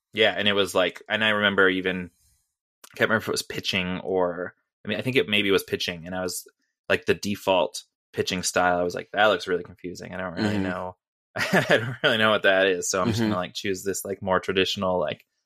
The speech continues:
Speaker 1: like, hit the button at the right time and
Speaker 2: Yeah.
Speaker 1: at the right time for, like, accuracy type thing.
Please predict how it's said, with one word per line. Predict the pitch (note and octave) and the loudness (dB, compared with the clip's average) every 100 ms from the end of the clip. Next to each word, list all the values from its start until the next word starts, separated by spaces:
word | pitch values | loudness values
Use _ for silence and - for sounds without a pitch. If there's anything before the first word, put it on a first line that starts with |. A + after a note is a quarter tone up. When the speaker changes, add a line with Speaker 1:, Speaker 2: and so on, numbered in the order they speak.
| - | -14
Speaker 1:
like, | - | -10
hit | - - - | -4 -4 -4
the | |
button | F#2 - G2 G2 F#2+ | -4 0 0 0 -6
at | F#2 | -6
the | G2 | -4
right | G2 E2+ | -6 -6
time | - G2 F#2+ F#2 F#2 _ _ | -8 -6 -4 -6 -14 _ _
and | A#2 | -2
Speaker 2:
Yeah. | G#2+ F#2 | -2 -2
Speaker 1:
at | F2+ | -4
the | F#2+ | -4
right | F2 | -4
time | G2 | -8
for, | - | -10
like, | G2+ | -4
accuracy | A2 G#2+ G#2 G2+ F#2+ F#2 | -2 -2 -4 -10 -12 -12
type | - F2+ - | -10 -10 -12
thing. | G2 F#2+ | -20 -20